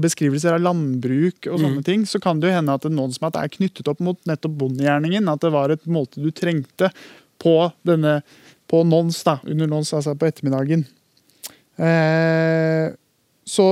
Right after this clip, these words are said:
Speaker 1: da vil jo det enkle faktum at det færre er, vi driver med mindre landbruk, altså det er mindre allment å drive med al-, landbruk nå enn det var kanskje for hundre år siden, gjør at en non-smat bil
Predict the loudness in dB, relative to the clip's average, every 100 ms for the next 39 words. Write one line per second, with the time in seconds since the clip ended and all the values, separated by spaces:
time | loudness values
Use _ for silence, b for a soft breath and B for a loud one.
0 | 6 4 2 2 4 6 6 6 6 4
1 | 2 0 -2 -2 -2 -2 -2 -4 -4 -2
2 | 0 0 0 -2 -4 -8 _ _ -4 -2
3 | 0 0 2 2 0 0 0 -2 -2 -2
4 | -4 -6 -20 _ -12 -4 -2 0 0 0
5 | -2 0 0 0 -2 -2 -2 -2 0 -2
6 | -4 -4 -4 -2 -4 -4 -2 -2 -2 -2
7 | -2 -2 -2 -6 B B B B -6 -4
8 | -4 0 2 2 -4 _ -4 2 2 2
9 | 2 2 2 0 b b b 2 4 2
10 | 0 0 -2 -4 -6 -6 -4 -6